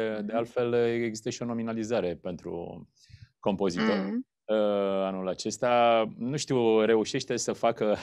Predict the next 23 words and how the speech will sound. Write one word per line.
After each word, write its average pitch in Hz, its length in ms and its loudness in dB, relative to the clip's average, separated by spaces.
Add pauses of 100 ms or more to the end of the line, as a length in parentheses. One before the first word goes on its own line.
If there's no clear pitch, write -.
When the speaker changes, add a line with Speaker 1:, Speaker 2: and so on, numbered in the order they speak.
(280)
Speaker 1:
<laughs> - 380 -20 (100)
din 120 140 0
filmul 113 380 -2
ăla 104 320 2 (440)
mai 113 140 -4
mult, 113 340 -4
uh, 107 400 0 (640)
nu 135 180 -8
știu 107 200 -8
dacă 113 240 0
e 110 60 6
agrar 107 380 4
sau 110 180 -2
e 104 60 4
din 107 140 2
altă 107 240 -2
parte, 101 280 0
pentru 110 220 -2
că 110 100 -2
are 117 140 2
și - 140 -6
niște 113 600 2 (280)
pretenții 104 960 -2